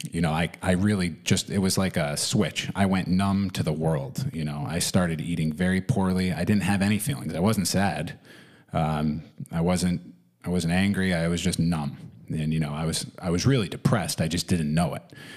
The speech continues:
And, you know, I didn't know about P T S D or anything like that and how it could happen to somebody who wasn't in a wartime crisis, uh, and,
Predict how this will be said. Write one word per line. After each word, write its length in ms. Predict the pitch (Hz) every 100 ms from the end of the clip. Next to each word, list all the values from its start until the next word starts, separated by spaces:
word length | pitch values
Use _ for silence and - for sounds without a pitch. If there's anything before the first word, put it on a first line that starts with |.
| - -
And, 220 | 76 76
you 60 | 82
know, 140 | 78
I 80 | 85
didn't 180 | 95 92
know 120 | 92
about 240 | 92 87
P 180 | - 98
T 180 | - 95
S 180 | 85 -
D 320 | 85 85 82
or 60 |
anything 380 | 80 85 82 92
like 220 | 82 78
that 260 | 90 85 87
and 100 | 78
how 140 | 85
it 60 | 82
could 100 | -
happen 300 | 87 87 85
to 60 | 82
somebody 300 | - 85 80
who 100 | 82
wasn't 320 | 85 82 85
in 100 | 80
a 40 |
wartime 720 | 76 82 87 - 87 85 85 - - - -
crisis, 640 | - 107 92 - 90 76 -
uh, 320 | 78 76 78
and, 300 | 82 82 -